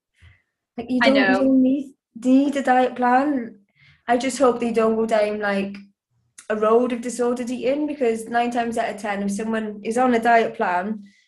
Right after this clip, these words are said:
Speaker 1: um, they do tend to go down that road, especially, um, like, so many competitors have.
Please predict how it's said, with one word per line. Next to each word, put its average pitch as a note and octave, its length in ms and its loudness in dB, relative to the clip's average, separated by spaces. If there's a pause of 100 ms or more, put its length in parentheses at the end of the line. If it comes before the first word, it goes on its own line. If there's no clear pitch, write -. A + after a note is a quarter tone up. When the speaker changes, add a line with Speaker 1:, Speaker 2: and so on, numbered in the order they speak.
(120)
Speaker 1:
um, G#3+ 580 -4 (280)
they A#3 120 -4
do B3 320 -4 (120)
tend A3 240 0
to G#3 80 -6
go G3+ 120 -2
down G3+ 200 0
that G3 200 -4
road, A3 360 -2 (320)
especially, A3 720 -6
um, G3+ 800 0
like, - 100 -10
so A#3+ 160 -4
many A#3 200 -4
competitors A3 640 -6
have. A#3+ 320 -2